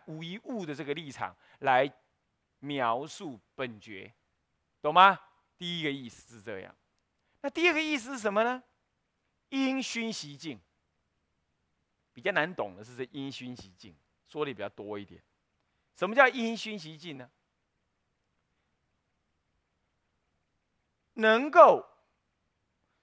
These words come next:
作为熏习众生之因的镜子，这是讲如实不空了。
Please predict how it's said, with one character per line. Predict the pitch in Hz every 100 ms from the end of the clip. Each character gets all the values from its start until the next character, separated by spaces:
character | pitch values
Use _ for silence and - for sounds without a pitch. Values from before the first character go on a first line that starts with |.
| _
作 | - 381 302
为 | 226 202 233
熏 | 233 - 294 294 294
习 | 220 - 180 214 214
众 | - 339 240 185 170
生 | - 202 202
之 | 190 190 202 -
因 | - 208 196 196 - _
的 | 127
镜 | 170 143 95
子， | - _ _ _ _ _ _ _ _ _ _
这 | - 226
是 | 233
讲 | 160 127
如 | 131 180
实 | -
不 | 131
空 | 139 135 123
了。 | 113